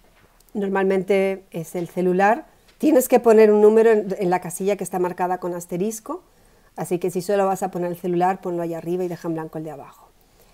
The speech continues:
Correo electrónico. El número tributario es opcional en este momento,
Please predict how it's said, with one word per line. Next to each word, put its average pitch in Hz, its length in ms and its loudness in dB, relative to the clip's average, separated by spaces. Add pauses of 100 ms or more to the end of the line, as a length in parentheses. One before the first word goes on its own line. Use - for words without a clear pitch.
(420)
Correo 156 240 -10
electrónico. 285 1000 -2 (640)
El 202 280 2
número 277 300 4
tributario 277 760 0
es 190 200 -4
opcional 240 560 2
en 208 100 2
este 190 220 -6
momento, 190 640 -2